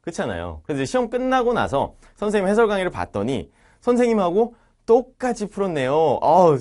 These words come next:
기분이 너무 좋습니다." 이런 이제 그 피드백을 많이 받았거든요. 근데 이제 그렇게 될 수 있는 이-, 이유는 선생님 모든 문제를 똑같이 풀기 때문이에요. 뭐 그것 때문에 이제 정파라고 표현을 한 것 같은데, 그래, 뭐 그렇게 불러줬으니까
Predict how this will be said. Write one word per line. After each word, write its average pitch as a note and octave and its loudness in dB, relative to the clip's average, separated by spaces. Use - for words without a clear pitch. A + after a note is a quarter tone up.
기분이 E3+ -4
너무 C#3 0
좋습니다." F2 -4
이런 F3+ 2
이제 F2+ 0
그 G2 -4
피드백을 G3+ 0
많이 G2+ -2
받았거든요. F#2 -6
근데 C#3+ -2
이제 C#3+ 0
그렇게 G#3 0
될 B2+ 2
수 - -10
있는 C3 -4
이-, G2 -6
이유는 A2+ -4
선생님 A3 -2
모든 E3+ 0
문제를 E3+ -2
똑같이 F#3 -10
풀기 D#3 -10
때문이에요. B2+ -8
뭐 G#2+ -4
그것 A3+ 2
때문에 G3+ -2
이제 D3+ -2
정파라고 C#3+ -4
표현을 E3 -4
한 D#3+ -6
것 E3 -4
같은데, A#2 -6
그래, B2 -6
뭐 G#2 -12
그렇게 A2+ -8
불러줬으니까 G#2 -8